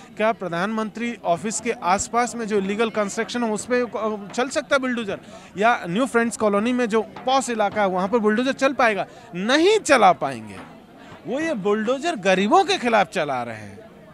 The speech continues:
दरअसल वो मजाक बना रहे हैं। क्या अडानी ने जिस तरीके से जंगल छीने हैं,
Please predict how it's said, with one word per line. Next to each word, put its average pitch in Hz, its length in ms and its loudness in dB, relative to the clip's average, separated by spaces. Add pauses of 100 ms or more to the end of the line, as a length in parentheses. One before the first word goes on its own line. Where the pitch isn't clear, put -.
(420)
दरअसल 285 400 2
वो 359 140 0
मजाक 214 560 2
बना 214 340 2
रहे 156 160 0
हैं। 113 360 -10 (460)
क्या 262 100 2
अडानी 196 560 2
ने 320 140 -2
जिस 262 200 -10
तरीके 240 300 -6
से 269 140 -8
जंगल 202 380 0
छीने 277 420 2
हैं, 165 180 0